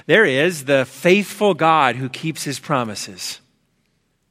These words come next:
and the unfaithful people of God who've broken their promises. And what does this God do? Does he condemn? Does he crush? Does he slaughter? Does he wipe them out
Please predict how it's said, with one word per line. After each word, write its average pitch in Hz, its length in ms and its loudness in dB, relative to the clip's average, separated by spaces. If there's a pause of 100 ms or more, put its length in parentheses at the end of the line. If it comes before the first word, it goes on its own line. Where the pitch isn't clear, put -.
(480)
and 147 180 -4
the 147 160 -2
unfaithful 165 720 -2
people 135 480 -8
of 104 160 -4
God 104 400 -2 (760)
who've 113 200 -10
broken 123 320 -2
their 110 100 -6
promises. 92 760 -14 (1080)
And 156 160 -6
what 202 140 2
does 208 220 -4
this - 220 -6 (120)
God 185 540 0
do? 135 500 -4 (920)
Does 190 240 2
he 208 160 0
condemn? 208 480 2
Does 190 220 2
he 214 180 -4
crush? 233 460 2
Does 202 200 2
he 202 140 -6
slaughter? 220 400 2
Does 190 220 -2
he 208 120 0 (220)
wipe 214 300 4
them 214 140 0
out 196 200 2